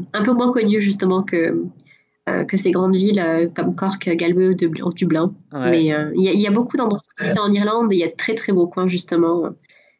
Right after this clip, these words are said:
Speaker 1: qui sont encore à explorer.
Speaker 2: Et du coup, le fait que tu sois étra-, étrangère dans des coins comme ça un peu plus reculés, ça, bah, ça pose pas de problème ou c'est, euh,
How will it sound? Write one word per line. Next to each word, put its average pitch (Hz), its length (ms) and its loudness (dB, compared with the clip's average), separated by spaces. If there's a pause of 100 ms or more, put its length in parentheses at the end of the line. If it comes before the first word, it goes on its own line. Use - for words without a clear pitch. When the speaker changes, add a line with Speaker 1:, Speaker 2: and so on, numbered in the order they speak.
(140)
Speaker 1:
qui 196 60 -2
sont 185 140 -2
encore 180 280 0
à 190 60 0
explorer. 180 460 -2 (600)
Speaker 2:
Et 151 80 -6
du 131 120 -6
coup, 226 120 -8
le 190 80 -6
fait - 140 -10
que - 40 -20
tu 127 100 -18
sois 135 160 -6
étra-, 131 260 -4 (160)
étrangère 143 480 -4
dans 147 100 -2
des 117 160 -6
coins - 160 -8
comme 156 140 2
ça - 80 -4
un 135 40 -6
peu 127 60 -10
plus - 160 -2
reculés, 123 540 -6 (420)
ça, 107 920 0
bah, 113 100 -16
ça - 160 -10
pose - 160 -12
pas 135 120 -6
de 123 60 -14
problème 151 500 -4
ou 135 80 -12
c'est, 113 280 -8
euh, 113 360 -8